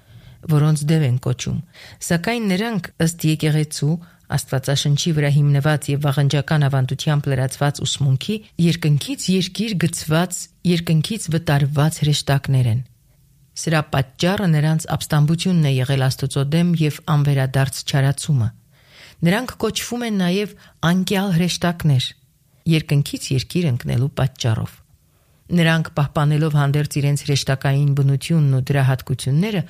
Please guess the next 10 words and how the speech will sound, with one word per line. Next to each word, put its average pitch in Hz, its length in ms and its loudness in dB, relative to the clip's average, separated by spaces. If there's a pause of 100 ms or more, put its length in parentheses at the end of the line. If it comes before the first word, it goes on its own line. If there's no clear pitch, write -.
(480)
այլևս 156 520 0
անկարող 160 560 0
են 127 200 2
բարիանալու, 127 720 2 (540)
ուստի 220 360 -4
և 208 200 -2
դատապարտված 170 840 -2
են 165 140 2
հավիտենական 143 760 2
կորստյան։ 139 580 0